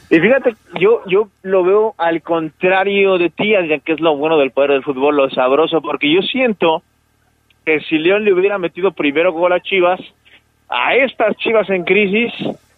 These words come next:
le cae el segundo y el tercero y tenemos un partido definido, desde mi punto de vista. Yo sí, sí, yo sí creo que el uno por cero a favor del rebaño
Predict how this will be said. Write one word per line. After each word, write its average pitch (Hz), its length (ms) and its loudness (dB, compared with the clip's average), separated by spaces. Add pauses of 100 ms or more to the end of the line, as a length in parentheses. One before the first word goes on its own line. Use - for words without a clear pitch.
(140)
le 143 160 2
cae 190 220 2
el 165 100 -2
segundo 170 340 -2
y 160 100 2
el 127 140 -2
tercero 220 500 0
y 180 80 -2
tenemos 143 340 -2
un 143 120 -6
partido 123 360 0
definido, 104 400 -2 (180)
desde 120 200 -4
mi 117 80 -4
punto 127 240 -2
de 123 100 2
vista. - 260 -2 (420)
Yo 151 160 0
sí, 175 200 -4
sí, 151 280 -8
yo 165 180 2
sí 190 160 -4
creo 196 300 0
que - 140 -4
el 151 100 2
uno 190 160 0
por 160 220 -4
cero 165 140 0
a 139 40 -2
favor 160 460 0
del 277 160 0
rebaño 214 500 0